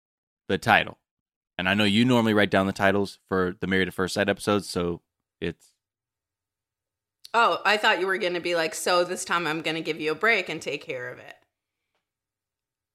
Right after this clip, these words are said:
Speaker 1: Why would I, why would I give you a break and take
Speaker 2: Is
Speaker 1: care of it?
Speaker 2: 'Cause it sounded like that's what you were doing.
Speaker 1: No, not at all. I just want you, I wanna allow you to demonstrate that you also, you know, uh, have, you know, you put effort into the,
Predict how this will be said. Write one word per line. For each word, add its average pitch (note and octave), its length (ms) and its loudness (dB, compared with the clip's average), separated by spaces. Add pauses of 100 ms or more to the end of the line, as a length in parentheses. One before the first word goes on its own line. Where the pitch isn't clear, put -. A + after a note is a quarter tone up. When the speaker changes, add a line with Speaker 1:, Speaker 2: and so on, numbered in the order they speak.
(160)
Speaker 1:
Why G#2+ 200 6
would G2+ 120 4
I, F#2 220 4
why F#2 140 2
would F2 100 0
I E2+ 80 2
give E2 180 -8
you E2 100 -6
a D#2+ 40 -8
break D#2+ 280 -6
and E2 100 -14
take D#2+ 160 -8
Speaker 2:
Is G#3+ 60 -8
Speaker 1:
care D#2+ 140 -8
of E2+ 80 -12
it? - 160 -14 (540)
Speaker 2:
'Cause - 180 -6
it A3 180 0
sounded G3 400 0
like E3 320 -4
that's D3+ 220 -8
what D#3+ 140 -8
you D#3 100 -8
were D3 160 -4
doing. C3+ 520 -10
Speaker 1:
No, G3+ 240 4
not D3+ 240 6
at D3+ 80 2
all. C#3+ 180 6
I G2+ 120 2
just G2 200 -4
want G#2 240 2
you, G2+ 280 2
I F#2 160 4
wanna F#2 260 2
allow F2+ 240 4
you F#2+ 140 4
to F#2 100 0
demonstrate F#2 720 -2
that F2+ 340 -4
you F2+ 200 -4
also, F2+ 480 0 (300)
you F#2 100 -6
know, F2 220 -4 (120)
uh, E2+ 200 -6
have, E2+ 260 -6 (840)
you G2+ 100 -8
know, F2+ 260 -6
you G2+ 100 -6
put G#2 140 2
effort G2+ 260 0
into E2+ 200 -12
the, - 140 -16